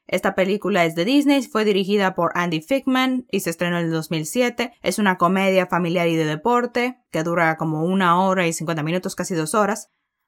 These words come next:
Um, sí, trata sobre este jugador de fútbol americano muy famoso y profesional que se llama Joe Kingman,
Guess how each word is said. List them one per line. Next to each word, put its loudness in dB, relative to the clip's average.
Um, 2
sí, 2
trata 2
sobre 0
este 2
jugador 2
de 0
fútbol -2
americano -2
muy -4
famoso -2
y -10
profesional -6
que -4
se -4
llama 0
Joe 0
Kingman, -2